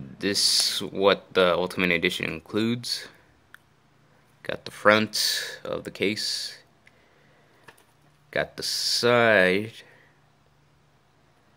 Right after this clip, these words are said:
and the back. And if you wanna read,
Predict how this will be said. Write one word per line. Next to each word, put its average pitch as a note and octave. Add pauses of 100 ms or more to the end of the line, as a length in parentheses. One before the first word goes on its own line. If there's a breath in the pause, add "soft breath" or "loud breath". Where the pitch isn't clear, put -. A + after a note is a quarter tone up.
(360)
and E2+
the F#2+
back. - (460 loud breath)
And F2
if E2
you E2+
wanna F2+
read, C3+